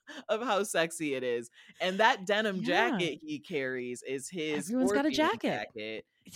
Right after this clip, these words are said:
Speaker 1: And
Speaker 2: Yeah.
Speaker 1: there, see, now you see all the parallels are right there.
Speaker 2: <laughs> They
Speaker 1: And
Speaker 2: truly are.
Speaker 1: so
Speaker 2: So a
Speaker 1: it
Speaker 2: message to the men listening, that you gotta get a signature jacket. That,
Speaker 1: Yeah.
Speaker 2: that's what makes you a man.
Speaker 1: And get a little dark. And I'm excited to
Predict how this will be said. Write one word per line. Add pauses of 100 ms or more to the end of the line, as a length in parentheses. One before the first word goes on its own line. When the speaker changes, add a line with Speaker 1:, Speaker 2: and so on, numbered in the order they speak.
Speaker 1:
And
Speaker 2:
Yeah.
Speaker 1:
there,
see,
now
you
see
all
the
parallels
are
right
there. (300)
Speaker 2:
<laughs>
They
Speaker 1:
And
Speaker 2:
truly
are. (400)
Speaker 1:
so
Speaker 2:
So
a
Speaker 1:
it
Speaker 2:
message
to
the
men
listening,
that
you
gotta
get
a
signature
jacket.
That,
Speaker 1:
Yeah.
Speaker 2:
that's
what
makes
you
a
man.
Speaker 1:
And
get
a
little
dark. (100)
And
I'm
excited
to